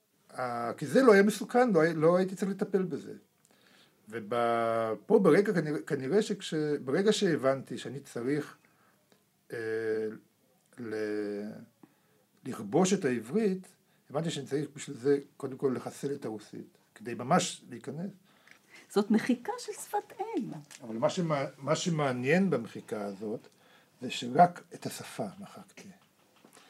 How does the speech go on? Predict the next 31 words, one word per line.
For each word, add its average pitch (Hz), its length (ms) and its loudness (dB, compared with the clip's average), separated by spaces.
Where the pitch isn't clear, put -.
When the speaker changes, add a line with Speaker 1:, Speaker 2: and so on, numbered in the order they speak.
Speaker 1:
זאת - 80 -18
אומרת, 120 140 -10
כי - 120 -2
הזיכרונות 127 640 2
שלי 175 260 2
מרוסיה 120 640 0
הם 127 100 -6
טובים 131 340 -6
מאוד. 175 360 -4
לא 165 140 10
רציתי 220 220 6
לשנות 156 360 4
זהות, 123 560 0
כן? - 220 -10
עובדה 117 260 2
גם 156 140 2
שלא 135 160 -2
שיניתי 143 320 -4
את 120 60 -8
שמי. 185 420 0
Speaker 2:
כן. 160 100 -8
Speaker 1:
למרות 139 180 -6
שרטוש 139 580 2
בזמנו, 113 540 -6
כשהייתי 120 260 -8
צעיר, 175 520 0
עשה - 100 -6
לי 151 60 -2
את 147 100 -4
המוות 143 340 -2
השחור, 147 580 0